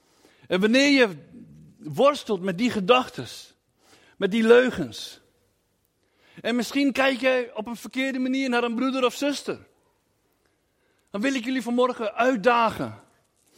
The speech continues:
om vanmorgen echt weer opnieuw de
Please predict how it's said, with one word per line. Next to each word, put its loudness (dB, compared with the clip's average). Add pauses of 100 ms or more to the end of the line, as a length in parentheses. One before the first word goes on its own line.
(540)
om -2
vanmorgen 4 (160)
echt 2 (680)
weer -2
opnieuw 0
de -8